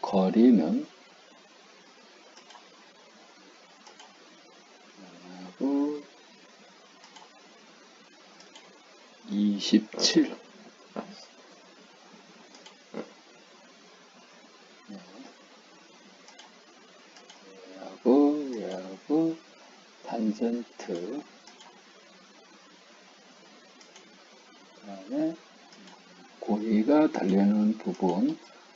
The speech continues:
어, 구멍을 뚫어보도록 하겠습니다. 구멍의 치수는, 어,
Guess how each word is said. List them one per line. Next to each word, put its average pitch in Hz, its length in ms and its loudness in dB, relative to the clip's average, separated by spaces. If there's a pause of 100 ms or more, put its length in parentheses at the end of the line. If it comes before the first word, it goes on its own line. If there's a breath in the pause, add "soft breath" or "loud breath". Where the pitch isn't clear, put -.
(260)
어, - 420 -14
구멍을 98 500 2 (120)
뚫어보도록 104 800 4
하겠습니다. 123 840 4 (280)
구멍의 120 600 8
치수는, 165 720 6 (4000)
어, 226 240 -14